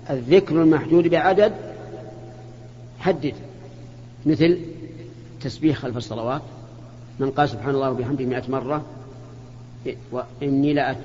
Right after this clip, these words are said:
لا أستغفر الله وأتوب إليه" مائة مرة، وما أشبه ذلك. المحدد حدد، غير المحدد لا تحدد،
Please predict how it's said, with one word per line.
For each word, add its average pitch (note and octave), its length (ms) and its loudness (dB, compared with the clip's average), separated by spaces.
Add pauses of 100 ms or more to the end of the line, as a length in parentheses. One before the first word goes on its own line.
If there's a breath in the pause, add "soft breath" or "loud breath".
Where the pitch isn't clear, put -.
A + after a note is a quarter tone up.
(240)
لا - 280 -2
أستغفر B2+ 360 0
الله C3+ 160 0
وأتوب B2 360 -2
إليه" C3 160 -2
مائة A#2+ 260 -2
مرة، B2+ 340 -4 (600)
وما D#3 200 2
أشبه C#3 280 -2
ذلك. A2 140 -8
المحدد F3 480 2
حدد، - 340 -2 (1600)
غير E3 180 6
المحدد D#3+ 420 2
لا B2+ 220 -4
تحدد، D3+ 240 -10